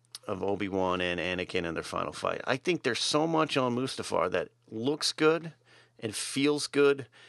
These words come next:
There's a darkness to it, and it was what we kind of wanted a little bit for, uh, Anakin's turn to the dark side. We didn't get the full feeling of, of, uh, the full experience of Anakin on the dark side before he, uh, became Vader because his, uh, wife died.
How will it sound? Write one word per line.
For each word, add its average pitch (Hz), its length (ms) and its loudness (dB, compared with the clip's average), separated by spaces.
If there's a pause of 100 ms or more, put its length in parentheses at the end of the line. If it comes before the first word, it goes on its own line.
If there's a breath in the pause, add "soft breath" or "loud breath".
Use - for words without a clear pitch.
(180 soft breath)
There's 95 220 0
a 90 60 2
darkness 135 600 2
to 135 220 2
it, 127 120 0 (500 soft breath)
and 104 120 -2
it 101 60 -4
was 101 180 -4
what 127 200 2
we 131 120 -2
kind 120 260 2
of 101 120 0
wanted 117 580 4
a 127 60 4
little 120 300 2
bit 117 320 2
for, 113 800 4
uh, 110 220 6
Anakin's 117 520 2
turn 117 300 0
to 113 60 0
the 113 100 2
dark 113 300 4
side. 110 360 4
We 110 120 0
didn't 110 260 -2
get 117 220 2
the - 60 -4
full 110 680 2 (420 loud breath)
feeling 123 560 2
of, 117 160 0
of, 113 400 2
uh, 104 220 2
the 98 80 -6
full 131 200 0
experience 131 680 0
of 127 120 0
Anakin 127 400 0
on 127 100 0
the 123 80 2
dark 123 240 4
side 127 260 2
before 120 380 0
he, 113 340 2
uh, 107 220 4 (520 loud breath)
became 113 440 0
Vader 113 280 6
because 110 300 -2
his, 107 240 -2
uh, 107 200 4
wife 113 280 4
died. 120 320 2